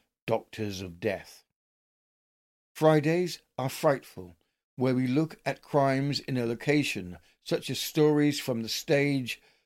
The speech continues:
to murder and scandal in the aristocracy.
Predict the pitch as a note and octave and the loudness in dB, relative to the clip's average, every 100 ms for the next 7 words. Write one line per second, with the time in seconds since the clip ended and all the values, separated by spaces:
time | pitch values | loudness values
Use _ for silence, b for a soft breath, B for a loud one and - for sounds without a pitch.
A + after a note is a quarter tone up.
0 | b - A2+ B2 C#3+ C3+ C#3+ B2 A#2 - | b -4 0 2 4 4 2 2 -6 -6
1 | - B2 B2 A#2+ B2 - A#2+ A#2 - A2+ | -2 0 0 0 -2 -2 -2 -2 -4 -4
2 | A2 G#2+ - C3 - F#2+ - E2+ C2+ | -4 -4 -4 -6 -6 -12 -12 -12 -14